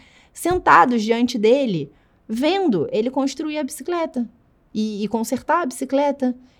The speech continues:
e perguntando uma coisa e perguntando outra, né? Então, as crianças não têm vergonha.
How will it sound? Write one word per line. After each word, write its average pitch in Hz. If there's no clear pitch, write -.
e 208
perguntando 220
uma 254
coisa 254
e -
perguntando 220
outra, 254
né? 226
Então, 294
as 294
crianças 320
não 294
têm 415
vergonha. 254